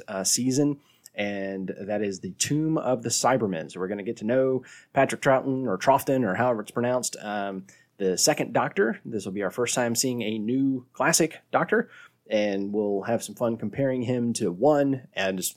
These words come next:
and obviously also comparing him to nine and ten, and, uh, get into some fun little, uh, comparisons of the Cybermen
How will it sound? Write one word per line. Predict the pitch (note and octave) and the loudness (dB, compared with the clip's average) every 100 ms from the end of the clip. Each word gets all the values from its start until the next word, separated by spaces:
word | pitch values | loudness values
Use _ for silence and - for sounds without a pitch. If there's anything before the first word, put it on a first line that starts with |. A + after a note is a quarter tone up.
| _ D#2+ D#2 - | _ -16 -16 -14
and | F2+ | -2
obviously | G#2 A2 G#2 G#2+ G#2+ G#2+ | 0 2 2 2 2 2
also | G2+ - G2+ | 2 2 0
comparing | G2 G2 G#2+ | -2 -2 -2
him | G2+ G2 | -2 -4
to | |
nine | F#2+ A2 A2+ | -4 -2 -2
and | G2+ G2 | -4 2
ten, | A#2 A2+ - - - - _ | 2 2 -2 -18 -20 -20 _
and, | G2+ G2+ G2 F#2+ F#2 F2+ | -8 -6 -4 -4 -4 -8
uh, | F#2+ F#2 F#2+ F2+ | -8 -6 -6 -4
get | A#2+ | -4
into | A2 G#2+ F#2+ G#2 G2 | -2 -4 -4 -4 -2
some | - G2 | -2 -4
fun | F#2 B2 A#2 | -2 0 2
little, | G#2+ G2+ G2+ G2 - _ _ | 2 0 -2 -6 -18 _ _
uh, | G2 F#2 E2+ E2 _ _ | 0 0 0 -4 _ _
comparisons | - A#2 G3 F#3+ - D3+ A#2+ | -10 0 2 4 4 2 2
of | - B2 A2 | 4 4 4
the | G2+ | 2
Cybermen | - F3 F#3+ F3+ E3 D#3 D3+ | 4 4 6 6 6 4 0